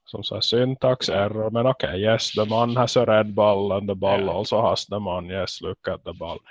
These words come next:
Speaker 1: Men, men det är som,
Speaker 2: Mm.
Speaker 1: men det var som på den nivån, och sen var det som sådär supermatte, där det satt jag och fem finländare och liksom fyrtio till femtio kineser och araber som räknade med tecken jag aldrig hade sett i mitt liv.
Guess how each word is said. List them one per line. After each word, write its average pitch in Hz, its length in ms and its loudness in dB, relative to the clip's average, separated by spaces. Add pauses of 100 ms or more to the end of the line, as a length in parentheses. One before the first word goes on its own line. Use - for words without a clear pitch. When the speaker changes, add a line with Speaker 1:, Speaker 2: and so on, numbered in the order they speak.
Speaker 1:
Men, 120 300 0
men 131 220 0
det 127 80 4
är 127 40 4
som, 123 340 2
Speaker 2:
Mm. 131 120 -8 (520)
Speaker 1:
men 127 100 2
det 123 60 4
var 120 80 4
som 117 180 -2
på - 100 0
den 104 220 2
nivån, 95 340 0
och 110 80 0
sen 117 160 2
var 101 100 0
det 110 80 0
som 110 160 -2
sådär 104 180 2
supermatte, 101 1040 0
där 98 120 2
det 110 80 2
satt - 260 -2
jag 98 320 2
och 90 220 2 (180)
fem 98 220 0
finländare 92 680 -2
och 85 140 0
liksom 90 240 -6
fyrtio 90 420 -8
till 98 140 -10
femtio 92 320 -4
kineser 90 500 -4
och 85 60 -2
araber 73 420 -2
som 98 200 -6
räknade 87 260 -6
med 95 120 -4
tecken 82 300 -4
jag 73 100 -4
aldrig 80 200 -4
hade 95 140 -6
sett - 260 -6
i 87 40 -10
mitt 95 180 -10
liv. 95 200 -8